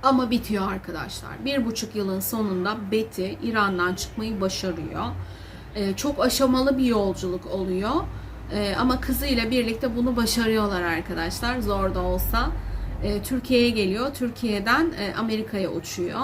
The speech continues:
O, o süreç de çok etkileyiciydi. Kitabı resmen elimden bırakamadım arkadaşlar.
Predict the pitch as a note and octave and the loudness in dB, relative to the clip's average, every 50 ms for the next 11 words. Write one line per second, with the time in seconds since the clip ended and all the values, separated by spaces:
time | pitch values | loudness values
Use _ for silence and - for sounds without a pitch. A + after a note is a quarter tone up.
0 | D#4+ D4 C#4+ F4 F#4+ - - - - A3 G#3 - - A#3+ A3+ A#3+ B3 A#3+ - - | 0 0 -2 -2 -4 -6 -10 -6 -6 -4 -4 -4 -4 -2 0 0 0 0 -2 -4
1 | G#3+ A3 - G#3 G3 G3+ F#3 F#3 - - G3+ G3 F#3+ F#3 F#3+ F#3+ A3+ A#3+ - - | -4 -4 -4 -6 -4 -4 -4 -4 -6 -8 -4 -2 0 0 0 -2 -4 -6 -6 -8
2 | - - - B3 A3 A#3 A#3+ B3+ C4+ B3+ - A#3+ A#3 - - A3+ A#3 A3+ A3 A3 | -10 -6 -4 -4 -2 0 0 0 0 0 -2 -2 -4 -2 -2 -2 0 0 0 0
3 | A3 B3 C4 C4 A#3+ G#3+ G#3 G#3+ A3 G#3+ - A#3 G#3+ G3 E3+ D3+ - D#3+ D#3+ D#3+ | 0 0 2 2 2 2 2 0 0 -2 -2 -4 -2 -2 -2 -2 -2 -4 -4 -4
4 | D#3+ - - - - G#2+ - - - - C#4 | -6 -8 -8 -8 -8 -8 -8 -8 -8 -6 -6